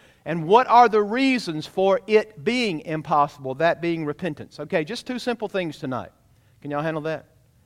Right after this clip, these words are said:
Two simple things. First, those who fall away are in a dreadful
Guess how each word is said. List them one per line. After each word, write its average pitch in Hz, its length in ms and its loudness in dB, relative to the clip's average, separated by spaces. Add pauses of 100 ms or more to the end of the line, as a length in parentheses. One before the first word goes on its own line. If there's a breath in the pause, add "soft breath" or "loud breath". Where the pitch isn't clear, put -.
(600)
Two 233 340 0
simple 214 300 -4
things. 127 280 -6 (120)
First, 175 520 0 (460 soft breath)
those 240 240 2
who 285 100 -2
fall 220 300 6
away 170 400 0
are 143 160 -2
in 156 140 -8
a 151 80 -4
dreadful 160 600 -4